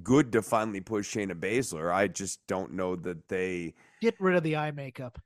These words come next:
Speaker 1: Right. I, I think
Speaker 2: Stop the raccoon stuff, okay? <laughs>
Speaker 1: back to this whole Vince, Chris Benoit thing of he's not attractive enough for the cameras, and
Speaker 2: Yes.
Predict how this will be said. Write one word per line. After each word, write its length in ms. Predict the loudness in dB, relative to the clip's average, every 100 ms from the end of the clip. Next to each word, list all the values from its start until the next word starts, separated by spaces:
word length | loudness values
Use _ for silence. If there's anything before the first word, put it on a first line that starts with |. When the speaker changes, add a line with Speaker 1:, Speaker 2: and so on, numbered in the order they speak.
| _ _ _
Speaker 1:
Right. 240 | 6 8 8
I, 360 | 6 4 6 6
I 80 |
think 280 | 8 8 8
Speaker 2:
Stop 200 | 8 6
the 100 | 4
raccoon 640 | 6 6 4 0 -2 -2 -6
stuff, 520 | -8 -10 -10 -10 -8
okay? 440 | -6 0 0 0 0
<laughs> 200 | -2 -2 -6 -6 -18 _ _
Speaker 1:
back 120 | -4 -4 -2
to 160 | 0 2
this 360 | 2 0 -2 -8
whole 640 | -2 2 4 4 4 2 -2 _
Vince, 640 | -10 -4 -4 -4 -6 -6 -6
Chris 360 | -4 -4 -4
Benoit 600 | -4 -4 0 0 0 0
thing 300 | -2 -2 -2 -2
of 320 | -2 -2 -4
he's 360 | -8 -4 -2
not 340 | 0 0 0 -4
attractive 560 | -4 0 0 0 -2
enough 300 | 0 0 -2
for 60 | -4
the 100 | -8
cameras, 600 | -6 -4 0 4 2 2
and 220 | -4 0
Speaker 2:
Yes. 360 | 2 2 0